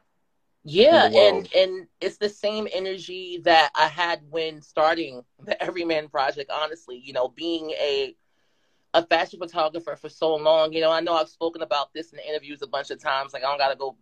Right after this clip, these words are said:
Speaker 1: five million times deep into it, but, like, you know, before I started doing Everyman, like, was really, I was really depressed and doing a lot of unfulfilling work and not necessarily creating work that I could see myself in. It was important for me to create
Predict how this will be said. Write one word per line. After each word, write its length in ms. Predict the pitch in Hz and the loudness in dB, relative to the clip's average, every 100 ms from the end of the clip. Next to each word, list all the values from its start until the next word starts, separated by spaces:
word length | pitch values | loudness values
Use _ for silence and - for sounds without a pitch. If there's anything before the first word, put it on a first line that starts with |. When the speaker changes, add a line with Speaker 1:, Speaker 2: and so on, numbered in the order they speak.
| _ _ _ _ | _ _ _ _
Speaker 1:
five 300 | - 175 175 | 4 6 6
million 260 | 175 170 165 | 2 -4 -4
times 300 | 170 151 160 | -4 -4 -8
deep 200 | 170 214 | -14 -10
into 220 | 160 156 | -8 -2
it, 100 | 147 | 0
but, 140 | 139 143 | 2 2
like, 220 | 131 139 | 2 -2
you 60 | 208 | 2
know, 260 | 160 170 _ _ _ - | 2 2 _ _ _ -8
before 260 | 165 170 147 | -4 2 0
I 40 | |
started 300 | - 151 151 | 2 -2 0
doing 220 | 156 151 | -2 -2
Everyman, 380 | 139 190 185 151 | 0 0 0 -2
like, 160 | 139 139 | -2 -4
was 180 | 156 143 | -8 -4
really, 240 | 170 160 | -2 0
I 80 | 110 | -2
was 220 | 156 151 | -4 -4
really 180 | 170 185 | -6 -6
depressed 500 | 165 165 151 170 - | -10 -10 -12 -12 -14
and 120 | 143 | -12
doing 220 | 151 160 | -6 -2
a 20 | 143 | 2
lot 200 | 147 139 | 2 0
of 100 | 131 | -4
unfulfilling 680 | 143 147 160 - 151 143 139 | -6 -4 -6 -4 -4 -4 -4
work 300 | 139 156 151 - | 4 4 2 -6
and 320 | 135 135 131 127 _ _ _ _ - | -4 -2 -4 -10 _ _ _ _ -2
not 340 | 165 190 151 | 4 4 4
necessarily 640 | 170 170 180 - 175 175 170 | -2 -4 -8 0 0 0 -6
creating 360 | - 175 165 | -8 -8 -6
work 180 | 147 160 | -4 -2
that 140 | 156 - | -2 -2
I 120 | 143 | -6
could 160 | 156 147 | -8 -14
see 260 | - 165 | -12 -10
myself 600 | 160 135 139 - 156 170 - | -6 -6 -6 2 4 4 -4
in. 260 | 139 135 131 | -6 -6 -2
It 180 | 143 | -2
was 160 | 139 151 | -2 -6
important 460 | 139 - 165 135 - | -8 -4 -4 -4 -10
for 120 | 143 | -14
me 260 | 143 147 | -12 -12
to 120 | 143 - | -12 -14
create 640 | - - 139 143 160 147 | -12 -10 -2 0 0 -4